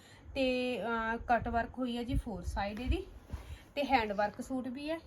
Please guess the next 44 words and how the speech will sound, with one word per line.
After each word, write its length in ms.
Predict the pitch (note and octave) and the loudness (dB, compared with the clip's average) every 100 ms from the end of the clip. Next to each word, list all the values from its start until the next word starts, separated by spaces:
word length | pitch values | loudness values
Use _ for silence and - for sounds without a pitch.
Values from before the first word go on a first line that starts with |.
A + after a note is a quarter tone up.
| - - | -12 -6
ਤੇ 80 | A#3+ | -4
ਨਾਲ 320 | A3 G3+ G3+ | -2 -2 -2
ਟੱਚ 340 | G#3 G3 - | -2 -4 -4
ਹੈ 80 | C4 | -6
ਹੈਂਡ 260 | B3+ B3 A#3+ | -2 -4 -2
ਵਰਕ, 380 | B3+ C4 F4+ F#4 - - - - | -4 -6 -6 -8 -10 -20 -14 -2
ਤੇ 100 | C4 | 0
ਆਰੀ 260 | G3+ G3+ | 2 0
ਵਰਕ 280 | F#3+ F#3 - | -4 -6 -8
ਦਾ 100 | G#3 | -8
ਸੂਟ 320 | A#3 A3+ F#3+ | -6 -6 -6
ਹੈ। 40 | A3 | -8
ਤੇ 140 | C4+ | -8
ਪ੍ਰਾਈਸ 420 | C4 A#3+ G#3 G#3 A3 | -6 -4 -4 -4 -6
ਰਹੇ 240 | G#3 G#3 | -6 -6
ਹੈ 60 | G#3+ | -8
ਸਿਰਫ 340 | - G3 - | -10 -10 -10
ਸਤਾਰਾਂ 440 | A3+ - F3 F#3 | -10 -6 -6 -6
ਸੌ 180 | F#3 G#3+ | -8 -8
ਦੇ 140 | F#3 F#3 | -8 -8
ਵਿੱਚ, 180 | F3+ - | -10 -12
ਤੁਸੀਂ 240 | G3 G#3+ F#3+ - G3 | -12 -12 -14 -14 -10
with 340 | G3 F3+ F3+ A3 | -6 -6 -6 -8
ਦੁਪੱਟਾ 380 | G#3+ F3+ F3 | -8 -8 -8
ਸੂਟ 340 | F3 G#3+ F#3 F3+ | -10 -8 -10 -8
ਸਾਡੇ 300 | G#3 F#3 F#3 | -8 -8 -10
ਕੋਲੋਂ 220 | F#3 F#3+ - - - - G#3 | -12 -14 -16 -20 -20 -18 -10
ਬਾਏ 320 | F#3+ E3+ F3 | -6 -4 -6
ਕਰ 180 | - F3 | -10 -12
ਸਕਦੇ 420 | - C#3 - - | -12 -18 -18 -16
ਹੋ 80 | E3 - | -16 -16
ਜੀ। 140 | - - - - - - - - - - - - - - - - - - - - - - - - - - | -18 -18 -20 -20 -20 -20 -20 -20 -18 -16 -16 -18 -20 -20 -20 -20 -20 -20 -20 -20 -20 -20 -20 -20 -20 -8
ਜੇਕਰ 240 | G#3 A#3+ A#3+ | -4 -2 -2
ਤੁਸੀਂ 260 | B3 C4 | -4 -2
ਇੱਦਾਂ 240 | A3+ G3+ A3 | -2 0 -2
ਦੀ 100 | A3+ | 0
ਡਾਈ 260 | G#3 G3 | 0 0
ਕਰਵਾਓਗੇ, 540 | G3 G#3+ G#3 G3+ A#3 B3+ | -2 -6 -4 -4 -2 -2
ਦੇਖੋ 240 | A#3+ A#3+ | -2 -4
ਦੋ 160 | G#3+ G#3 | -4 -4
ਸੌ 180 | - G#3+ | -6 -6
ਰੁਪਏ 200 | A3 G#3+ | -4 -4
ਦਾ 80 | |
ਤੁਹਾਨੂੰ 280 | G#3 A#3+ A#3+ | -4 -4 -4